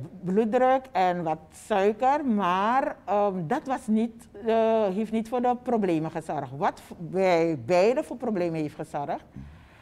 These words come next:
is meer het klonteren van het bloed. Want bij covid mo-,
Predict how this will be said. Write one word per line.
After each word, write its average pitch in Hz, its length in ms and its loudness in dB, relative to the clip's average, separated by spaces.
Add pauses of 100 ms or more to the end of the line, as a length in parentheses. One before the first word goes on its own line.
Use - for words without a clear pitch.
(360)
is 220 200 -2
meer 226 280 6
het 220 100 -2 (100)
klonteren 240 440 2
van 208 140 -4
het 180 140 -2
bloed. 165 180 -4
Want 170 160 -4
bij 165 220 -2
covid 269 460 0 (880)
mo-, 208 260 0